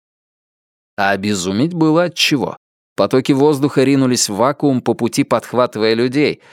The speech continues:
у которых с этого момента не осталось ни малейших шансов на спасение.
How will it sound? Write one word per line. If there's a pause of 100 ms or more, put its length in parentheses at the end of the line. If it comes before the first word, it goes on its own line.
(100)
у
которых
с
этого
момента
не
осталось
ни
малейших
шансов
на
спасение.